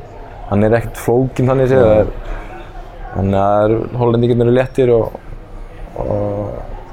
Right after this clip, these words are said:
Speaker 1: bara flott að vera í Hollandi, sko.
Speaker 2: Hvernig var, ég meina, Louis van Gaal, þú komst inn á fundi með honum áðan, hvernig var að, að æfa fyrir hann og, og vera með honum? Hvernig
Speaker 1: Já.
Speaker 2: kall er það?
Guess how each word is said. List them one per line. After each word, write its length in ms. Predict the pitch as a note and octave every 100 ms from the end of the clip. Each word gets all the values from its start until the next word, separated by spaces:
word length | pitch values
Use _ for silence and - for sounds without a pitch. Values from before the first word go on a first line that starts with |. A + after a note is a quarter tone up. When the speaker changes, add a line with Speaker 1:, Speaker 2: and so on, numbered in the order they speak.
| -
Speaker 1:
bara 260 | - G2 G#2+ G#2 - - - -
flott 300 | - A2+ A2+
að 80 | A#2+
vera 200 | A#2+ A#2+
í 60 | A#2
Hollandi, 300 | C3 C3 A#2+
sko. 180 | - F2 - - - - -
Speaker 2:
Hvernig 240 | A#2+ A#2
var, 180 | A#2+ A#2
ég 80 | A2
meina, 200 | A2 A2 G#2+ -
Louis 240 | - G#2 G#2
van 80 | G2
Gaal, 120 | G2+
þú 80 | F#2+
komst 200 | - G2+ G2+
inn 80 |
á 80 | G2
fundi 320 | F#2+ A2 F#2+
með 80 | G2+
honum 200 | G#2 G#2
áðan, 100 | G2
hvernig 240 | F2 G2 G2+
var 120 | G2
að, 160 | G2 - - - - - - - - -
að 240 | F#2 G#2
æfa 140 | A2+ G2+
fyrir 200 | G2+ G2
hann 140 | F#2+ G2+
og, 120 | G#2 F#2
og 140 | G2+
vera 160 | G#2 G2+
með 160 | G#2
honum? 180 | G2+ F2 -
Hvernig 180 | - F#2
Speaker 1:
Já. 80 | G2+
Speaker 2:
kall 160 | G2+ G#2
er 120 | G2
það? 160 | D#2+